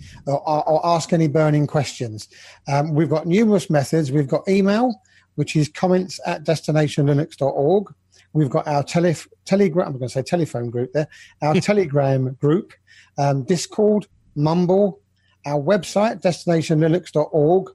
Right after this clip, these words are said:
Google, sorry, Google Plus, Twitter,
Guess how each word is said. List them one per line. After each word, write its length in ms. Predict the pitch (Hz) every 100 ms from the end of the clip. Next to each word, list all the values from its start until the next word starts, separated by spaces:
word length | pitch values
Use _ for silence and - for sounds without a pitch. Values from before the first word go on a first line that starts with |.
| _ _ _ _ _
Google, 520 | 196 214 185 226 226 _ _ _ _ _ _ _ -
sorry, 200 | - 135
Google 300 | 190 196 180
Plus, 540 | - 160 202 - - _ _ _ _
Twitter, 460 | - 220 - 143